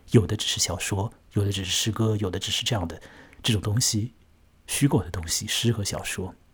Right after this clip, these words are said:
都是虚构的。啊，有不少，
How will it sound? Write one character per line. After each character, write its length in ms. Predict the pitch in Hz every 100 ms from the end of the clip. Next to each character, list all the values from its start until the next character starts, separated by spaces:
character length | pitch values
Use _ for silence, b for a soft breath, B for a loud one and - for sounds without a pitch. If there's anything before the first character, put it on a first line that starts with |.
| _ _ -
都 80 |
是 140 | 143 -
虚 160 | -
构 180 | - 73
的。 80 | - - - _ _ _ _ _ - _ - _ _ _ _
啊， 100 | - 104
有 120 | 90
不 160 | -
少， 300 | 135 - -